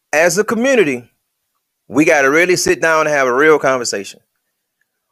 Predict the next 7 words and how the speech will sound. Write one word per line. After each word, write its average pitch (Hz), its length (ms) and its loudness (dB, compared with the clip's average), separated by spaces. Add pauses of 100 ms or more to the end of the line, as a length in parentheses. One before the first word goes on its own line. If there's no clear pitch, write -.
(180)
We 277 380 0
got 214 300 0
to 190 180 2
really 202 400 2
say 180 320 0
to 160 240 -4
ourselves, 135 960 -2